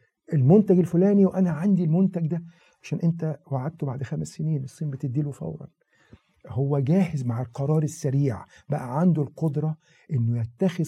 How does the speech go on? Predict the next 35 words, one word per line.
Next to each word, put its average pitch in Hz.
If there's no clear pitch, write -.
قرار 165
بسرعة 139
لسبب. 117
قلت -
لهم 165
مشكلتكم، 127
كنت 143
أنا 185
بقولها 143
دايمًا، 110
إن 127
بتتعاملوا 135
مع 120
دولنا 151
على 131
إنها 147
دول 135
رد 127
الفعل. 104
هو 196
جاهز 170
باستراتيجية، 147
هو 165
عايز 165
إيه، 196
وبقى 135
عليك 165
تلبي 165
المطلب 190
وبالتعاون 156
معاه، 135
مش -
مستنيك 147
إيده 156
تحت، -